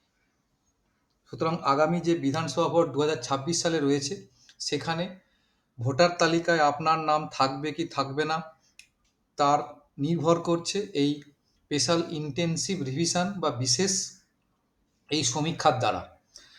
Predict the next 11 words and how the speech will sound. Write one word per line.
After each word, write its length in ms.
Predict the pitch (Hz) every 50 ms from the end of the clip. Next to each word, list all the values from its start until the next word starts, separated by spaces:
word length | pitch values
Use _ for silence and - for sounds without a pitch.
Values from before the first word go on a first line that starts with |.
| - - - - _
তো 40 | - 147 -
এই 140 | 185 165 175 180 -
স্পেশাল 380 | - 170 156 143 - 185 185 185 180 175 160
ইনটেনসিভ 480 | 160 165 175 175 175 175 - - 196 165 135 139
রিভিশন 360 | 147 175 175 - - 180 170 170
যখন 260 | 170 175 165 - 175 147
হবে 300 | 120 120 135 135 147 131 123 120 -
আগস্ট 320 | 127 - 143 160 165 - -
মাসে 260 | 160 143 135 - 117 113 117 120
পশ্চিমবঙ্গে, 640 | 147 135 - - 165 160 151 147 143 135 117 123 131 120 - - - - - - - _ _ _ _ _ _ _ _ _ _ _ -
তখন 340 | 135 131 131 - 208 185